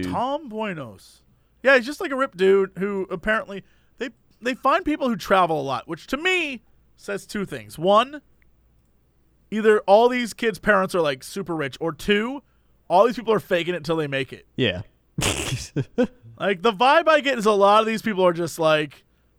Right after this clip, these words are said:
Speaker 2: fresh out of college, and they are just, "Yeah, no, I post a lot of photos of me around the world because I see other people doing it, and I don't wanna feel alone."
Speaker 1: Yeah, and he plays, like, sports. Like, let's say he plays soccer or something, travel around,
Speaker 2: Although
Speaker 1: play
Speaker 2: I will
Speaker 1: soccer.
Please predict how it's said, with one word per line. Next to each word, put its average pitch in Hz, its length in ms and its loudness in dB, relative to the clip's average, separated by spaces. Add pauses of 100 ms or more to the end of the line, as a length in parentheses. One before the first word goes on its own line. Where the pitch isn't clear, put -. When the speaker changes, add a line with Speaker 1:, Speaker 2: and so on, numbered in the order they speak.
(360)
Speaker 2:
fresh 196 340 2
out 214 160 4
of 202 100 -2
college, 165 680 2
and 160 220 -6
they 151 360 -4
are 143 140 -8
just, - 600 -14 (440)
"Yeah, 302 280 4
no, 294 140 6
I 277 40 8
post 269 260 -2
a 277 40 0
lot 262 140 4
of 240 120 -2 (100)
photos 254 360 4
of 226 60 -10
me 233 80 -4
around 240 260 4
the 220 80 -2
world 226 260 2
because 190 400 -2 (320)
I 190 80 -6
see 233 180 -6
other 220 160 0
people 202 220 -4
doing 190 240 0
it, 190 60 -2
and 180 100 -4
I 180 80 0
don't 196 200 -2
wanna 185 140 -6
feel 180 240 -4
alone." 170 460 -10 (140)
Speaker 1:
Yeah, 98 160 -2
and 92 100 -2
he 101 60 -2
plays, 110 400 -2
like, 95 240 -4
sports. - 560 -6
Like, 98 80 -8
let's 98 140 -10
say 104 80 -4
he 95 40 -4
plays 90 240 -8
soccer 90 540 -4
or 95 60 -8
something, 95 500 -8
travel 90 320 -6
around, 90 160 -2
Speaker 2:
Although 302 240 2
Speaker 1:
play 254 80 2
Speaker 2:
I - 20 0
will 285 200 0
Speaker 1:
soccer. 294 120 0